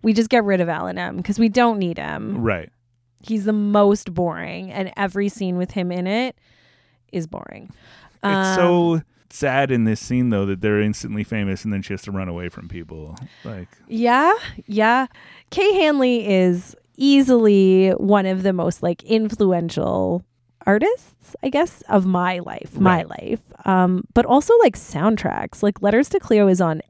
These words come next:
Speaker 2: Yeah.
Speaker 1: every
Speaker 2: From, like, the n-, mid nineties?
Speaker 1: Right?
Speaker 2: Yeah.
Speaker 1: They're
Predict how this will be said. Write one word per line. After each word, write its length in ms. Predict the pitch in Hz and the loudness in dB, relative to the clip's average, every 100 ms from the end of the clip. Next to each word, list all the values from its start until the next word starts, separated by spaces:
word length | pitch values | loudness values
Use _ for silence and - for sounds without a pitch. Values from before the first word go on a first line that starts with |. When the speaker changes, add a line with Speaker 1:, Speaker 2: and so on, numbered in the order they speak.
| _ | _
Speaker 2:
Yeah. 120 | 160 | 0
Speaker 1:
every 720 | 208 202 170 160 185 - - - | 4 4 2 -6 -6 -10 -12 -12
Speaker 2:
From, 220 | - 131 117 | -2 0 0
like, 240 | 104 - _ - | -4 -8 _ -6
the 120 | 117 | -4
n-, 220 | 107 107 - | -4 -6 -8
mid 260 | 117 104 95 | -6 -4 -6
nineties? 560 | 95 95 120 139 147 | -8 -6 -6 -8 -2
Speaker 1:
Right? 440 | 202 196 233 302 311 | 2 4 4 2 -2
Speaker 2:
Yeah. 40 | - | 0
Speaker 1:
They're 240 | 240 254 | 0 0